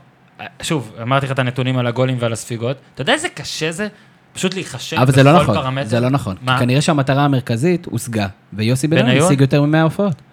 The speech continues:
Speaker 1: אם זאת המטרה, זה ביזיון, אני מסכים, אבל בוא רגע נשאל אותך ככה.
Speaker 2: כן.
Speaker 1: אתמול, ראית את המשחק?
Speaker 2: כן.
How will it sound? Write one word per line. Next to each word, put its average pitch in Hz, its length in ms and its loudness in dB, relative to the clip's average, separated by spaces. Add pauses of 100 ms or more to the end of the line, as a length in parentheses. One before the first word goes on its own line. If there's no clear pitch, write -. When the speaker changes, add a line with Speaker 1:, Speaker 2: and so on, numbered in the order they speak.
(560)
Speaker 1:
אם 226 100 0
זאת 220 180 0
המטרה, 185 380 6
זה 165 120 0
ביזיון, 147 420 2
אני 143 100 2
מסכים, 139 340 -2
אבל 147 100 2
בוא 196 240 4
רגע 190 140 0
נשאל 165 200 0
אותך 160 240 -4
ככה. 127 300 -2 (300)
Speaker 2:
כן. 78 140 -12 (440)
Speaker 1:
אתמול, 180 380 4
ראית 151 240 2
את 156 60 2
המשחק? 110 420 -2 (340)
Speaker 2:
כן. 98 200 -6